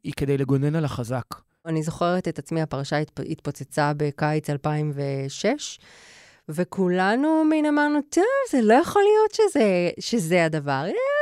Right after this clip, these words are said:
Speaker 2: איפשהו, האמת היא איפשהו באמצע", עד שהלכנו והשתכנענו באמת,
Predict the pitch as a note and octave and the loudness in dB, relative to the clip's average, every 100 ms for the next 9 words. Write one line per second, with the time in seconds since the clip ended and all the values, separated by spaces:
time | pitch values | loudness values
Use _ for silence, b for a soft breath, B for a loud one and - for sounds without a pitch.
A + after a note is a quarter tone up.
0 | D5+ D5 C#5 C#5 - B4 B4 A4+ A4+ G#4 | 2 2 0 -2 -2 -2 0 0 0 2
1 | F#4+ F#4 - F#4 F4+ F4 F#4+ G4+ - F#3+ | 0 -2 -2 0 2 4 4 2 0 -2
2 | D3 F#3+ A3+ F#3 F#3+ G#3+ F3 F3 - - | 0 0 2 2 2 0 -2 -4 -8 -8
3 | F#3+ A3+ F3 D#3 F3+ G3+ | -4 -4 -4 -4 -4 -8